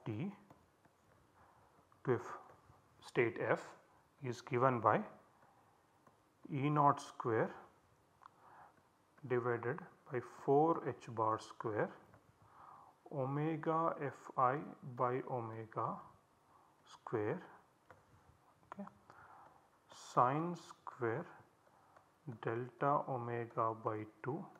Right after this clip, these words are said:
into t divided by delta omega by two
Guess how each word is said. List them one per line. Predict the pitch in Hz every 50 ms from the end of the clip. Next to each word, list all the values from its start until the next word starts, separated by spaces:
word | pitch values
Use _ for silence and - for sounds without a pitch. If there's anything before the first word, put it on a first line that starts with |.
| - _ _ _ _ _ _ _ _ - - - _ _ _ - 139
into | 123 117 113 - - 113 113 _ _ - _
t | 123 123 180 220 - - - _ _ _ - - - - - - - - - _ _ - 123
divided | 123 120 120 123 123 123 123 117 117 113 104 - -
by | 113 131 185 170 - - - _ _ - - - - - _ - - - 120 113
delta | - 117 117 127 123 - - _ - 143 143 147 - -
omega | 143 123 120 120 120 120 120 117 113 - - 117 117 113 110
by | 120 113 107 107 107 - - -
two | 120 156 202